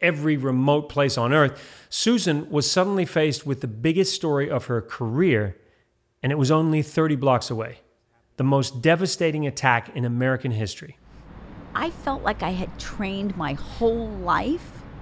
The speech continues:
Speaker 2: I've said this, my whole life to cover nine eleven.
Speaker 1: In what
Speaker 2: And
Speaker 1: way?
Speaker 2: because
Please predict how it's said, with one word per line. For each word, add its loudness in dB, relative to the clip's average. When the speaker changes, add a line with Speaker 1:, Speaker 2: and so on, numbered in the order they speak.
Speaker 2:
I've -2
said -4
this, -8
my 0
whole 0
life 0
to -6
cover -2
nine -2
eleven. -6
Speaker 1:
In -4
what 0
Speaker 2:
And -2
Speaker 1:
way? -2
Speaker 2:
because 4